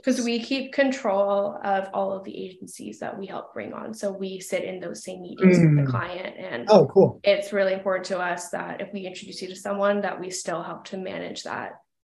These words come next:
Speaker 1: relationship, just because we might know what's happening on paid more than the client might know. So we bring everyone
Speaker 2: Totally.
Speaker 1: together, and then we bring in our favorite partners, and we help to make it sing as a group.
Speaker 2: Yeah. Yeah.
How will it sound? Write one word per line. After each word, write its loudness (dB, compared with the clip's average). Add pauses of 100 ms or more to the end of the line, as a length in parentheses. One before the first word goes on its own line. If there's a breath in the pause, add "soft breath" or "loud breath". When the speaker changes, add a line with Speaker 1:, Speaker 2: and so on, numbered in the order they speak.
Speaker 1:
relationship, -4
just -4
because -6
we -6
might -2
know -2
what's -6
happening -10
on -10
paid -10
more -6
than -10
the -10
client -10
might -14
know. -12
So -10
we -10
bring -10
everyone 2
Speaker 2:
Totally. -4
Speaker 1:
together, 0 (340 loud breath)
and -2
then -2
we -2
bring -4
in -2
our -4
favorite -8
partners, -8
and -10
we -8
help -10
to -10
make -10
it -16
sing -12
as -14
a -20
group. -14 (640)
Speaker 2:
Yeah. 4 (380)
Yeah. 8